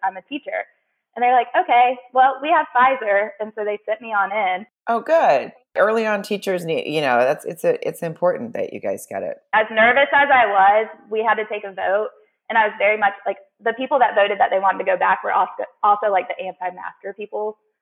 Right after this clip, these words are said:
Speaker 1: But I was like, "I cannot keep teaching preschool." They, like, stuff keeps popping up on my memories of doing this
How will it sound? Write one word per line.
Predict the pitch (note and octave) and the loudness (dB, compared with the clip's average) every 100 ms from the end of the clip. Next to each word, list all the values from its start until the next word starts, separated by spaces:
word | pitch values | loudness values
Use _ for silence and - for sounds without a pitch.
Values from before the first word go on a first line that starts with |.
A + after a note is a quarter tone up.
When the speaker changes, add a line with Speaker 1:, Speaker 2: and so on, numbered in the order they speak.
| _ | _
Speaker 1:
But | A3 | 2
I | G#3+ | 4
was | G#3+ | 4
like, | G3+ - | 0 0
"I | G#3 | -2
cannot | A3 G#3+ F3+ F3+ | -2 0 2 2
keep | G3+ G#3 | -4 -12
teaching | G3 F#3 | -12 -12
preschool." | F3+ G3 G3 G3 | -10 -6 -2 0
They, | G#3 A3 - - | 2 0 -4 -2
like, | A3+ - | -2 2
stuff | A#3 A3 | 0 2
keeps | B3 - | -4 -2
popping | A#3 G#3+ F#3+ | 0 0 0
up | F#3+ | -4
on | F#3 | -6
my | F#3 | -6
memories | F#3 F3+ G3 A3+ A3 | -6 -4 -2 -2 -2
of | F#3+ _ F#3+ F3+ | -6 _ -16 -4
doing | G3+ F#3+ | -2 0
this | F3+ | -4